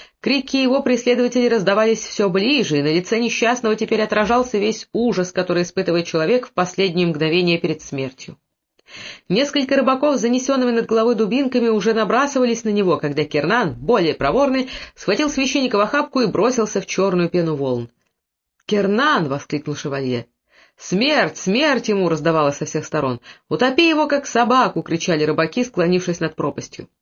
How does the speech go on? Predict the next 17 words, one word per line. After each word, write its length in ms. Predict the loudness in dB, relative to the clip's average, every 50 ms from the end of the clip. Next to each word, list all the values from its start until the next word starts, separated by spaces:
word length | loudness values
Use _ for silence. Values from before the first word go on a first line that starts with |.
| _ _ _ _ _ _ _ _ -20 -20 _ _ _
Тем 200 | -2 0 0 2
временем 400 | 2 2 2 2 2 2 0 0
Кернан, 460 | 0 0 0 0 2 2 0 0 2
невидимый 420 | 2 2 2 0 0 0 0 0 2
во 120 | 0 0
мраке, 340 | 0 0 0 -2 0 -2 -2
вынырнул 460 | 0 2 2 2 2 0 0 0 0
на 60 | 0
поверхность, 580 | 0 0 0 0 0 -2 -2 -4 -8 -8 -8 -8
крепко 380 | -6 -2 -2 -2 -4 -2 _ -2
удерживая 520 | 0 0 0 0 0 0 0 0 0 -2
отца 240 | -2 -4 -6 -6 -6
Ивна, 400 | -4 -4 -2 -2 -2 -2 -4 -4
который 300 | -6 -4 -4 -2 -2 0
не 100 | 0 0
умел 260 | 0 0 0 -2 -2
плавать. 540 | -4 -6 -8 -8 -8 -10 -12 _ -20 -20